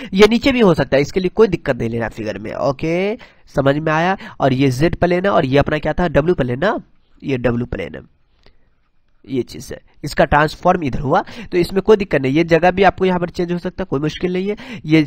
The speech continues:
प्लेस इसका चेंज होकर नीचे भी आ सकता है, इसमें भी दिक्कत नहीं है, ओके। डायरेक्शन सेम होना चाहिए कन्फॉर्मल के लिए। अब हम लोग चलेंगे आइसोगोनल ट्रांसफॉर्मेशन। अब देखिए ये क्या होता है,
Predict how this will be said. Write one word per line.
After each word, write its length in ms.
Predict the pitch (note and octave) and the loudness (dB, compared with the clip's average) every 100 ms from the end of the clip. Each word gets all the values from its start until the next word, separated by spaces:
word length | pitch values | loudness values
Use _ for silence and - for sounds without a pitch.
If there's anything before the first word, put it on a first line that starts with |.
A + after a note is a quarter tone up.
| - | 2
प्लेस 300 | E3 E3+ F#3 | 4 4 2
इसका 180 | E3 E3+ | -4 -4
चेंज 200 | F3 E3+ | -4 -4
होकर 200 | E3 E3+ | 0 0
नीचे 260 | D3 C#3 F3 | 0 -2 2
भी 100 | F3+ | 2
आ 100 | E3+ | 2
सकता 260 | F3+ - | -2 -6
है, 60 | F3+ | -8
इसमें 240 | C3+ C#3+ C#3+ | -6 -4 -2
भी 60 | |
दिक्कत 320 | B2 A#2+ C#3+ C3 | -2 -4 -6 -8
नहीं 220 | F#2+ B1 | -10 -10
है, 140 | B1 - - C#3 D#3 | -12 -14 -20 0 0
ओके। 260 | E3 G#3 - - - | 2 -2 -6 -4 6
डायरेक्शन 500 | C#3 D3 - G#2 G#2+ | 6 6 0 -6 -10
सेम 240 | - C#3+ F#2 | -6 -6 -6
होना 180 | D2+ | -12
चाहिए 220 | E2+ G2+ - | -12 -12 -4
कन्फॉर्मल 500 | D3 C3+ C#3+ C3+ B2 | -2 -2 -2 -2 -4
के 140 | - | -8
लिए। 260 | G#2 G2+ F#2+ - F3+ E3 | -12 -10 -12 -14 0 2
अब 120 | F3 | 4
हम 160 | F3 | 2
लोग 100 | F#3+ | -2
चलेंगे 340 | F#3 F3 F3+ F#3 - | 0 -2 0 -4 0
आइसोगोनल 840 | C#3 C#3 - F#3+ C3+ C#3 D3 F3 E3+ | 2 2 -2 -4 -2 -4 -2 -6 -4
ट्रांसफॉर्मेशन। 1300 | C#3+ B2 C3 - C#3 C3 C#3+ A#2+ - - B2+ G#2 F#2+ - - F#3 - E3 | -2 -2 -2 -6 -2 -2 -2 -6 -8 -6 -6 -6 -12 -16 -16 -16 -6 -4
अब 120 | D3 | -2
देखिए 280 | C3 - A#2+ | -2 -2 -4
ये 140 | C#3 A3+ | 2 2
क्या 160 | F#3+ A2+ | 2 -2
होता 340 | G#2+ - D#2 | -4 -8 -6
है, 140 | D#2+ | -6